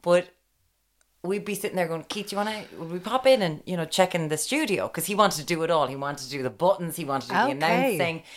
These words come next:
Speaker 1: He wanted to do the ins and outs. And I was like, "You've, you've never done this before." And there's,
Speaker 2: Yeah.
Speaker 1: you know, there's a bit to, there's a bit to do. And he was like, "It's just talking on the radio. It's grand." I was like, "Okay,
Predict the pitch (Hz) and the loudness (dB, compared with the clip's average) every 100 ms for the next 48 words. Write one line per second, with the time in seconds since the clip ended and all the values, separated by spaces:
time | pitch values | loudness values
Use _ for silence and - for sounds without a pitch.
0 | - 160 151 147 147 127 139 143 147 156 | -10 -2 2 2 2 -2 -2 0 2 2
1 | 160 156 180 175 - 165 156 160 - - | 2 2 2 2 -2 -6 -4 -6 -6 -20
2 | - - 196 196 - 202 226 285 294 180 | -20 -14 -12 -12 -10 -4 0 2 0 0
3 | 208 214 214 160 117 - 131 - 127 113 | 2 2 2 2 0 -2 -6 0 2 2
4 | 78 - - 185 175 202 190 214 196 139 | 0 -8 0 2 2 0 0 2 2 0
5 | 117 - - 247 262 143 185 196 185 254 | -4 -14 -8 4 6 6 2 2 2 2
6 | - 165 - - 196 190 196 175 208 156 | 2 -8 -2 2 4 4 4 2 0 0
7 | 139 131 120 127 120 131 - 120 120 107 | -2 -4 -4 -4 -6 -6 -2 0 0 -2
8 | 107 90 95 - - 120 98 - - - | -4 -4 -6 -6 -6 -8 -10 -12 -14 -16